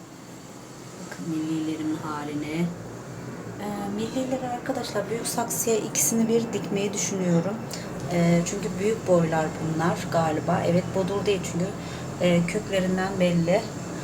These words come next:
Öbür bodurum vardı, çok küçüktü. Ee, sürekli açıyordu ama, e, yer değiştirdiğim için onu da kaybettim. Yani sabit yerine bıraktınız ya, oraya alıştı arkadaşlar.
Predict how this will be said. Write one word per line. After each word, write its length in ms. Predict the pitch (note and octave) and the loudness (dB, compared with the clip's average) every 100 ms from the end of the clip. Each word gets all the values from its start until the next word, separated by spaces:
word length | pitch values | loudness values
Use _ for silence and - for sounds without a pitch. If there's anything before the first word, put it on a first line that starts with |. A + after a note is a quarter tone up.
| - - - G3+ | -6 -6 -4 0
Öbür 220 | G#3+ G3 | 0 2
bodurum 440 | G3+ G3 G#3 G#3+ G3 | 0 2 2 4 6
vardı, 280 | F3 F3 G#3 | 6 6 2
çok 240 | - F#3 | -2 -4
küçüktü. 520 | - - F3 - - G3 A3+ - - - - - - - - | -4 -4 -4 -4 -2 -2 -2 -4 -6 -6 -6 -8 -8 -8 -4
Ee, 300 | F3+ F3+ F3 | 0 2 2
sürekli 380 | F3 G#3 A3+ - | 2 4 4 4
açıyordu 480 | F3+ F#3 - A#3 B3 | 2 4 0 2 2
ama, 320 | G#3+ F3+ F3 F3+ | 4 4 4 4
e, 60 | |
yer 420 | F3 E3+ F3+ G3 F#3 F#3 | 4 4 4 4 2 2
değiştirdiğim 720 | F3+ F3 - G3+ F3+ G#3 F#3 | 2 2 -2 -2 0 0 -2
için 160 | F3 E3+ F#3+ | -4 -2 0
onu 120 | F#3 | 2
da 100 | F3+ - | 2 2
kaybettim. 520 | F3+ E3 E3 - - - - - - - - - - - - - - - | 2 2 0 -2 -6 -6 -8 -8 -8 -6 -6 -6 -6 -8 -6 -8 -6 -2
Yani 240 | G3+ E3+ E3 - | 4 4 2 -2
sabit 460 | - C4 A#3 G#3+ G#3+ | 4 8 8 8 4
yerine 280 | G3+ G3 F3+ - G3+ | 4 2 -2 0 4
bıraktınız 500 | A3+ A3 F#3+ F3+ E3 | 4 2 0 2 2
ya, 80 | - | 4
oraya 240 | G3+ G3+ | 6 8
alıştı 360 | G3 G#3+ - F#3 | 6 4 4 4
arkadaşlar. 500 | E3+ F3 D#3 - | 4 2 0 0